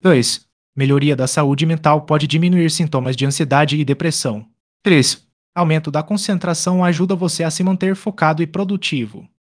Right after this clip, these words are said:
Resultados positivos em saúde mental e emocional. Os resultados da meditação vão além do que você pode imaginar. Diversos estudos demonstram que praticar meditação regularmente pode levar a melhorias significativas na sua saúde mental e emocional.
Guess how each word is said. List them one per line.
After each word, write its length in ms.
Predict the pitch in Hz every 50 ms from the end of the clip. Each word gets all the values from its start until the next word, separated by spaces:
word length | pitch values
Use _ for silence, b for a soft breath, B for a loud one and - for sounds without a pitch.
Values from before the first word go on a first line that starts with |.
| _ _ -
Resultados 540 | 135 117 147 143 - 165 175 175 185 - -
positivos 600 | - 196 190 202 202 - - 175 151 160 147 165
em 60 | 170
saúde 380 | 156 - 196 175 165 147 147
mental 480 | 160 180 190 180 - 156 139 139 135 139
e 120 | - 175 185
emocional. 500 | 190 208 196 - 214 190 170 160 160 170
Os 100 | 175 -
resultados 640 | 202 185 170 185 185 - 156 156 156 151 147 147
da 140 | - 160 156
meditação 760 | 160 185 202 190 208 - 202 185 - - 180 180 185 180 - -
vão 220 | - 170 180 175 175
além 300 | - 151 131 113 120 131
do 100 | 147 156
que 140 | 156 - 165
você 280 | 156 170 170 - 180 160
pode 300 | - - 185 185 175 175
imaginar. 640 | 151 143 147 156 165 170 175 156 123 110 104 117 - _ _ _ _ _ -
Diversos 520 | - 135 123 147 156 170 - - 170 147 165
estudos 420 | 160 - - 196 196 196 196 160
demonstram 540 | 151 156 156 151 160 180 - - 185 175 165
que 120 | - 185
praticar 520 | 160 - 180 180 180 - - - 180 175 175
meditação 540 | 185 185 185 - 214 190 - - 143 120
regularmente 720 | 113 110 143 151 175 190 180 175 156 139 139 156 151 - 165
pode 320 | - - 185 190 196 185 202
levar 280 | 190 175 151 175 175
a 60 | 180
melhorias 540 | 165 165 175 190 185 160 131 139 151 151 156
significativas 880 | - - 196 220 208 208 - 226 220 - 202 190 - 147 139 127 143 135
na 140 | 147 135 135
sua 240 | - - 180 185 180
saúde 400 | - - 175 147 143 147 160 170
mental 500 | 175 175 165 - 160 147 143 147 147 -
e 120 | - 165 170
emocional. 720 | 180 190 190 - - 156 151 143 123 104 101 98 -